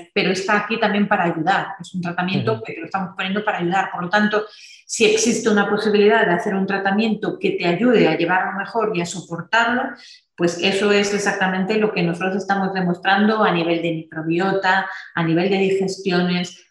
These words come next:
Speaker 1: a nivel de mucositis, es decir, podemos llegar a hacer que el paciente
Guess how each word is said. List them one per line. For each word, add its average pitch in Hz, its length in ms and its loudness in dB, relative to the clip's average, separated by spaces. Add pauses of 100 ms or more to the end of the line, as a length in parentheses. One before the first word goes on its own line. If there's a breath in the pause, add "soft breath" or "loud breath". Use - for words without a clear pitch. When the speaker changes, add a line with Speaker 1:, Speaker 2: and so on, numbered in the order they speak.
(100)
Speaker 1:
a 160 120 0
nivel 175 300 4
de 196 100 2
mucositis, 190 840 -2
es 180 180 -6
decir, 175 400 -6 (560 soft breath)
podemos 214 460 4
llegar 202 340 4
a 190 140 6
hacer - 300 0
que 226 80 -2
el 220 80 -4
paciente 202 720 -4